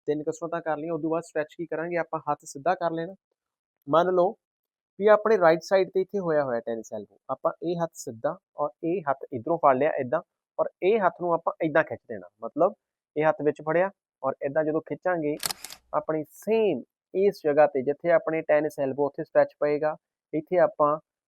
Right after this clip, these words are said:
ਦਸ ਸੈਕਿੰਡ ਹੋਲਡ ਕਰਾਂਗੇ। ਇੱਕ, ਦੋ, ਤਿੰਨ, ਚਾਰ, ਪੰਜ, ਛੇ, ਸੱਤ, ਅੱਠ, ਨੌ, ਦਸ। ਤਿੰਨ, ਰਿਲੈਕਸ। ਫਿਰ ਸਟ੍ਰੈਚ ਕਰਾਂਗੇ,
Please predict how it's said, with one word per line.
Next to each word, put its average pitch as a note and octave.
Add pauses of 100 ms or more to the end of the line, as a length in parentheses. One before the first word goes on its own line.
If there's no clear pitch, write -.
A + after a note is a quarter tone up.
(120)
ਦਸ D#3
ਸੈਕਿੰਡ D#3+
ਹੋਲਡ D3+
ਕਰਾਂਗੇ। E3 (420)
ਇੱਕ, E3+ (320)
ਦੋ, D3 (180)
ਤਿੰਨ, C#3+
ਚਾਰ, C#3+ (140)
ਪੰਜ, C#3+ (120)
ਛੇ, D3
ਸੱਤ, D3 (400)
ਅੱਠ, C#3 (280)
ਨੌ, C#3 (200)
ਦਸ। - (160)
ਤਿੰਨ, B2 (280)
ਰਿਲੈਕਸ। - (1200)
ਫਿਰ D#3+
ਸਟ੍ਰੈਚ E3
ਕਰਾਂਗੇ, E3